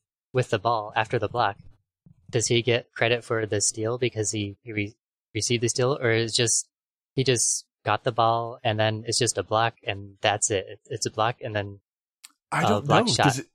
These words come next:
Speaker 2: is it a block and then a rebound bec-, if, if it doesn't go out
Speaker 1: Right.
Speaker 2: of bounds?
Speaker 1: Well, if it's, yeah, it's a missed shot, so it probably should be a rebound then. You're right. I
Speaker 2: Yeah,
Speaker 1: don't
Speaker 2: I
Speaker 1: know.
Speaker 2: don't
Speaker 1: We'll have
Speaker 2: know.
Speaker 1: to, I'll just ch-, check that out.
Speaker 2: Oh,
Speaker 1: There's
Speaker 2: this says
Speaker 1: some
Speaker 2: a block is not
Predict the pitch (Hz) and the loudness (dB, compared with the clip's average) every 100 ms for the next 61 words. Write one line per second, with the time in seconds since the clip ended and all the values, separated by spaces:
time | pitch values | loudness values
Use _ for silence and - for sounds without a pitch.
0 | - 147 151 135 - 123 151 - 139 131 | 0 4 4 4 2 4 4 4 2 2
1 | 123 107 127 185 196 254 285 185 147 131 | 0 0 2 2 2 0 -4 -6 -4 -4
2 | 127 - - 139 - 135 - - - - | -4 -2 0 0 2 0 0 2 0 0
3 | 151 139 139 135 120 135 269 - - - | -2 2 4 6 4 2 -2 -8 -12 -2
4 | 131 156 147 151 - - 156 143 - 120 | 2 4 2 0 -2 0 4 2 2 0
5 | 147 - - 165 160 - 123 117 - - | 2 2 2 0 0 0 0 0 -2 -4
6 | 135 143 135 123 117 123 156 104 104 104 | 0 0 0 0 0 0 0 -2 -2 -4
7 | 107 139 135 123 - _ _ _ _ _ | -4 -4 -2 -4 -6 _ _ _ _ _
8 | _ _ _ _ _ _ _ _ _ _ | _ _ _ _ _ _ _ _ _ _
9 | _ _ _ - - 135 151 113 139 95 | _ _ _ 0 2 6 4 4 2 4
10 | 135 120 _ _ _ - 135 - 127 143 | 2 2 _ _ _ -4 -4 -2 -2 -4
11 | - - 135 - 113 110 180 170 165 143 | -8 -2 -2 2 2 4 4 4 4 2
12 | - 143 147 - | 2 6 6 4